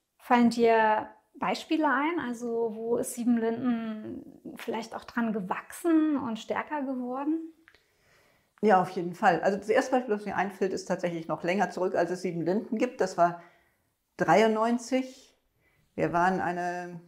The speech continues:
Speaker 2: die idealistische Truppe, wie gesagt, wir verhandelten um einen Standort. Wir waren schon kurz davor, einen Ort zu kau-, ein-, eine alte Schule zu kaufen, in die wir einziehen wollen. Und dann brennt die Schule ab. Brandstiftung.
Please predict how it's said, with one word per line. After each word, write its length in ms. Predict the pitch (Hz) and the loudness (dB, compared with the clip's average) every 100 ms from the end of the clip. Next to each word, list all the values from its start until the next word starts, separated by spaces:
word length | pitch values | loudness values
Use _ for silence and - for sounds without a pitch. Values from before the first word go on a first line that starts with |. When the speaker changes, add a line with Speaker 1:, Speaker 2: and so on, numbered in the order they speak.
| _ | _
Speaker 2:
die 160 | - - | -16 -10
idealistische 580 | 190 170 180 196 185 180 | -2 0 0 -4 -4 -4
Truppe, 400 | - 196 196 180 | -4 0 0 0
wie 100 | 185 | -2
gesagt, 460 | 180 165 170 185 180 | -2 2 0 0 -6
wir 80 | |
verhandelten 460 | 165 151 214 220 220 | -6 -2 2 2 4
um 100 | 196 | 2
einen 180 | 160 196 | 2 2
Standort. 600 | - 180 196 165 185 - - - - - | -2 -2 0 -2 -2 -6 -20 -20 -20 0
Wir 440 | 185 190 185 - - | 4 6 4 0 -6
waren 320 | 185 208 208 | -2 0 0
schon 220 | 226 208 | 0 -2
kurz 300 | - 220 220 | 4 2 4
davor, 480 | 214 190 208 202 - | -2 0 2 2 4
einen 220 | 180 190 | 2 -2
Ort 180 | - 175 | -4 -8
zu 100 | 190 | -10
kau-, 260 | - 185 - | 2 4 6
ein-, 440 | 175 180 - - | 4 2 -8 -10
eine 180 | - 160 | -4 0
alte 180 | - 208 | 2 2
Schule 280 | 208 220 202 | 0 -2 -2
zu 120 | 185 | -2
kaufen, 280 | - 175 175 | 0 0 0
in 80 | 175 | 0
die 80 | |
wir 120 | 170 - | 2 2
einziehen 500 | 151 175 185 175 160 | 0 -6 -6 -4 2
wollen. 320 | 160 160 165 _ _ _ - | 2 0 -8 _ _ _ -10
Und 140 | 127 | -2
dann 140 | 120 120 | -2 0
brennt 240 | 135 123 | -2 -4
die 80 | 147 | -6
Schule 300 | - - - | -4 -2 0
ab. 280 | - - _ _ _ _ _ - | -2 -8 _ _ _ _ _ 0
Brandstiftung. 640 | - - - - - 180 | 2 2 -2 -6 -6 -8